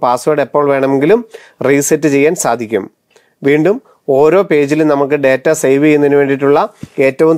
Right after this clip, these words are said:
താഴെ കാണിക്കുന്ന എൻ്റർ സെക്യൂരിറ്റി പിൻ.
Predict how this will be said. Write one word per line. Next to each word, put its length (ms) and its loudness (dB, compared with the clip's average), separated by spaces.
താഴെ 320 0
കാണിക്കുന്ന 440 0
എൻ്റർ 220 0
സെക്യൂരിറ്റി 600 0
പിൻ. 160 -2